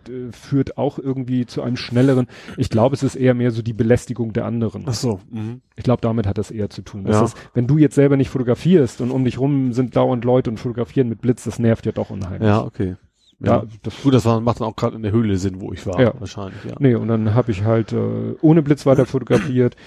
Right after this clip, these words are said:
Speaker 1: Ich frag mich, warum sie es nicht gleich gesagt hat. Ich, weil meine Kamera, meine gute Kamera hat
Speaker 2: Mhm.
Speaker 1: ja keinen eingebauten Blitz.
Speaker 2: Ja.
Speaker 1: Ne, die meisten Spiegelreflex, die haben ja so,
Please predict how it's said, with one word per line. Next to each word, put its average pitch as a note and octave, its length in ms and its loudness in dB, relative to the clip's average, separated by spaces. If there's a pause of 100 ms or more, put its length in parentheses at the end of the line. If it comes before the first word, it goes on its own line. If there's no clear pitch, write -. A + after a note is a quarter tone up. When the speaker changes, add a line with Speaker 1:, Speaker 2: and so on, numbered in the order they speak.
(160)
Speaker 1:
Ich - 80 -12
frag F#3+ 220 2
mich, E3 100 2
warum F3 160 2
sie D#3 80 -2
es D3+ 100 -4
nicht D#3+ 140 -2
gleich C#3+ 220 2
gesagt C#3+ 340 2
hat. C#3 80 4
Ich, A2+ 80 -10 (260)
weil B2 320 0
meine B2+ 220 2
Kamera, C#3 420 0
meine B2+ 280 -2
gute D3+ 320 2
Kamera C#3+ 360 0
hat A#2+ 120 2
Speaker 2:
Mhm. A#2+ 40 -6
Speaker 1:
ja B2+ 100 2
keinen D3+ 300 2
eingebauten C3 600 0
Blitz. - 280 -2 (200)
Speaker 2:
Ja. A#2 260 2 (240)
Speaker 1:
Ne, B2+ 140 2
die A#2 160 0
meisten A#2 320 0
Spiegelreflex, C3+ 720 0
die A2 120 -2
haben B2 120 -2
ja A#2 60 2
so, A2 200 -4